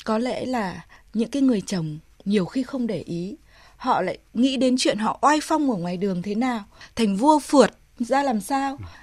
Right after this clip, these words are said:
Speaker 1: Nhưng người vợ nhiều khi không cần những thứ đó. Người vợ cần người chồng là chỗ dựa, tinh thần.
Speaker 2: Tôi có một cái bài thơ mà tôi rất là thích, của một cái người không phải nhà thơ,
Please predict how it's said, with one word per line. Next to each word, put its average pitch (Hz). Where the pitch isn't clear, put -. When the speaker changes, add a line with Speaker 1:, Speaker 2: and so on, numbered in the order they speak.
Speaker 1:
Nhưng 269
người 214
vợ 190
nhiều 202
khi 226
không 254
cần 196
những 175
thứ 190
đó. 180
Người 196
vợ 175
cần 180
người 170
chồng 165
là 160
chỗ -
dựa, 240
tinh 247
thần. 202
Speaker 2:
Tôi 135
có 135
một 135
cái 131
bài 120
thơ 127
mà 101
tôi 120
rất 160
là 143
thích, 180
của 92
một 87
cái 127
người 120
không -
phải 98
nhà 101
thơ, 123